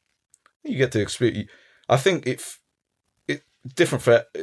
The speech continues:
different people, but for me, what really stood out to me was, like, you're living amongst, like, millionaires and billionaires. Like, you're literally seeing them every single day. You're seeing the work of millionaires and billionaires all around you, but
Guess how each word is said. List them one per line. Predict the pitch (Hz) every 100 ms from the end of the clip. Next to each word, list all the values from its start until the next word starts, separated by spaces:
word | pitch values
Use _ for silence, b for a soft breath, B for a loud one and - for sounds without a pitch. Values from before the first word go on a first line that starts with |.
| 85 120
different | 120 104
people, | 120 113 95
but | 95
for | - 101
me, | 123 139 123
what | 104 104
really | 92 117 107
stood | - 104
out | 104 -
to | 101
me | 101
was, | 90 80
like, | 78 76 - - b b b b b b _
you're | 101 95
living | 120 123 117
amongst, | 95 98 101 90 - - - _ _ -
like, | 69
millionaires | 90 98 101 95 90 90 85
and | 85 90
billionaires. | - 92 87 78 67 69 - -
Like, | 55 -
you're | 87 92
literally | 95 87
seeing | 85 120 98
them | 92 98
every | 101 95 98
single | 98 92
day. | 90 85
You're | 85
seeing | 107 98
the | 87 104
work | 107 -
of | 90
millionaires | 98 95 90 90 90
and | 85
billionaires | 92 90 87 87
all | 90 90 90
around | 90 92 90 80
you, | 71 B B B B _
but | 98 85